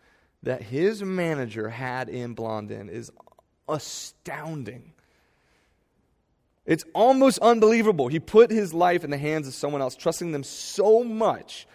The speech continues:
and their abilities and what that they could do that no harm would come to him. His life was literally, ut-, like, completely, his life was in his hands or on his back, right? And he had to have enough faith in the guy to be willing to do it.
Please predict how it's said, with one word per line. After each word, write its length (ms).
and 120
their 120
abilities 680
and 160
what 160
that 140
they 140
could 260
do 400
that 100
no 300
harm 220
would 140
come 240
to 140
him. 260
His 220
life 260
was 160
literally, 580
ut-, 220
like, 340
completely, 680
his 200
life 280
was 100
in 180
his 180
hands 600
or 160
on 100
his 100
back, 260
right? 200
And 120
he 60
had 160
to 80
have 200
enough 280
faith 420
in 80
the 80
guy 460
to 60
be 120
willing 300
to 100
do 200
it. 200